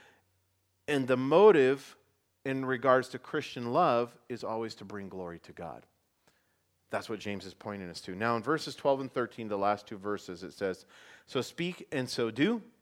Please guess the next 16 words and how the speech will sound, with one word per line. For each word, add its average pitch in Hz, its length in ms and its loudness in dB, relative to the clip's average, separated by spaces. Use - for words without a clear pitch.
as 113 200 -4
those 135 320 2
who 143 80 -10
will 127 120 -8
be 104 120 -10
judged 117 340 -2
by 107 120 0
the 92 80 -2
law 104 220 2
of 98 120 -4
liberty." 87 380 -8
And 101 160 -10
will 98 120 -6
we 101 140 -8
be 98 140 -10
judged? 120 440 0